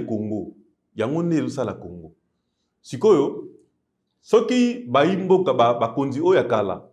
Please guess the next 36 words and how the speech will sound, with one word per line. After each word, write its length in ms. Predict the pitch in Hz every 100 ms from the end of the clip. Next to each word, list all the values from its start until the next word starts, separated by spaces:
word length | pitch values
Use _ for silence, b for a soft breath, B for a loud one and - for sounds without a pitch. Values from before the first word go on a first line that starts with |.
| _
ba 140 | 107
régime 340 | 110 117 165 160
oyo 140 | 139
elekaki, 500 | 107 101 139 151 156 -
ba 180 | 101 101
salaki, 540 | 101 143 139 143 147
na 120 | 123 104
okaki, 440 | 127 127 131 131 b b _
Mobutu 360 | 95 120 135 107
pe 180 | 131
asalaki 440 | 104 127 123 120 123
plan 280 | 120 123 110
na 140 | 101
ye, 400 | 135 156 160 143
euh, 400 | 98 95 92 92 98
ya, 160 | 98 95 -
mais 180 | 98 98
esimbaki 480 | 98 131 135 143 143
te. 240 | 175 185 B B B _ - - _ 98
euh, 320 | 101 98 98
Joseph 300 | 98 113 -
Kabila 300 | 104 127 110
pa 100 | 127
ayaki 300 | 120 123 127
na 120 | 110
programme 460 | - - 98 127 113
ya 280 | 98 92 95
cinq 280 | - 131 113
chantiers. 460 | 104 98 98 156 - B B
Soki 260 | 175 214
cinq 220 | - 190
chantiers 340 | - 123 120 160
wana 280 | 151 156 -
ezalaki 560 | 104 110 135 139 151 -
e 100 | 139
réussi, 520 | 104 101 101 156 160